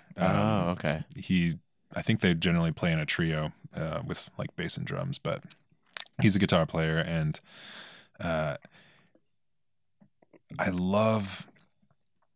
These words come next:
Speaker 1: the, like, it's incredibly technically proficient, but not in any sort of clean or planned or, um,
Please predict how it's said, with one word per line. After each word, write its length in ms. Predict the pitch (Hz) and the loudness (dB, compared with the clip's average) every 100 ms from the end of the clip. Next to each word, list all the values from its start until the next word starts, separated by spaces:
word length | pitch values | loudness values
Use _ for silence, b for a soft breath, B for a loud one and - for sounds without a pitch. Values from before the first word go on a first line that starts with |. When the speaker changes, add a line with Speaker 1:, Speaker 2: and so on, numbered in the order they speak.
| _ - - | _ -14 -10
Speaker 1:
the, 720 | 98 87 90 87 87 82 82 - _ _ _ _ _ - | -6 2 4 6 6 4 0 -4 _ _ _ _ _ -4
like, 220 | 87 - | -4 -4
it's 180 | 95 - | -4 4
incredibly 880 | 95 - 131 127 107 98 90 87 78 _ _ _ - | 4 6 6 6 6 8 6 4 -2 _ _ _ -4
technically 540 | - 107 117 - 127 | 0 2 2 2 2
proficient, 680 | - 113 131 131 143 139 - - | 0 -2 2 4 6 4 2 0
but 220 | 101 92 | 2 4
not 460 | 92 90 95 104 - | 4 6 8 6 2
in 540 | 95 95 92 90 87 80 B B B B B B - | 2 6 6 6 4 0 B B B B B B 0
any 200 | 95 92 | 6 6
sort 300 | - 98 92 | 6 6 6
of 180 | 82 - _ - | 4 -2 _ -12
clean 600 | - 107 107 98 98 92 | -4 2 8 8 8 6
or 220 | 90 85 | 2 -2
planned 720 | - - 92 87 87 85 80 - | -2 -2 2 4 6 4 2 2
or, 500 | 85 80 78 76 - _ B B B B B B B B B B B _ - | 0 2 2 -2 -8 _ B B B B B B B B B B B _ -12
um, 640 | 92 87 82 82 80 80 | -8 -6 -4 -4 -4 -6